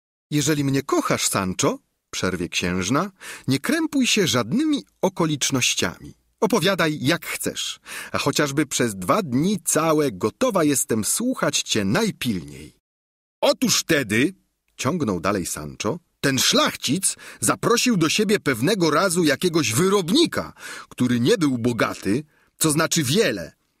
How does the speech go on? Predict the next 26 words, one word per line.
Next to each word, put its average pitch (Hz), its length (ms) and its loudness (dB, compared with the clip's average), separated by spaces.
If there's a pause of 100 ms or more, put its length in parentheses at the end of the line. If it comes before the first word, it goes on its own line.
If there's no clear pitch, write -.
(100)
ale 139 160 2
był 151 180 2
bardzo 202 380 2
poczciwy, 190 720 0 (360)
co 226 120 2
także 151 420 0
cośkolwiek 202 600 0
znaczy. - 520 0 (480)
Biedne 175 500 2
panisko, 156 720 0 (380)
miły 226 360 4
Boże, 127 520 0 (180)
umarł 196 440 4
wkrótce - 640 -2
potem, - 420 -4 (380)
a - 100 -12
powiadano 113 640 0
mi, 127 260 2 (280)
że 104 200 -4
zasnął 214 720 2
jak 135 340 0
anioł 220 440 4
czysty. - 500 0 (520)
Mieszkaliśmy 131 760 0
blisko 135 380 0
siebie, 151 400 2